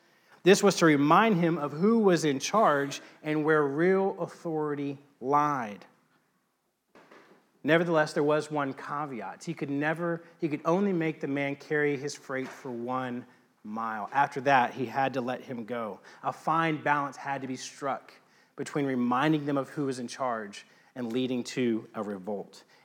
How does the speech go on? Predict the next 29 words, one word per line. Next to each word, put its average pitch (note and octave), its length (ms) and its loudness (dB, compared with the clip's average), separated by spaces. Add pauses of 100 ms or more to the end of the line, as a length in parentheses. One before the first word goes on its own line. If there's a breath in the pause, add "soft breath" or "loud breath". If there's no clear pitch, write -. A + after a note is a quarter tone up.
And C#3 120 -6
it's C3 200 -8
in D#3 180 2
that B2+ 240 -4 (120)
fine D3 560 -2
line, B2 460 -6
in C#3 140 -2
that - 240 -4
in-between, C#3+ 920 -4 (840)
that B2+ 120 -10
Christ C#3+ 600 -4
says D3 240 -6
to A#2+ 100 -16
his C#3 240 -8
disciples, F#2+ 840 -14 (840)
"Go B2+ 140 0
with C3 240 -4
them A2+ 320 -14 (420)
two D#3+ 240 -6
miles G2 640 -12 (440)
anyway." G#2+ 380 -16 (2250)
Now, A#2+ 100 -12
why C3+ 260 -4
do D3 60 -8
you D3+ 120 -6
think C3+ 320 -12
he - 160 -16
says A#2 360 -18
that? - 360 -20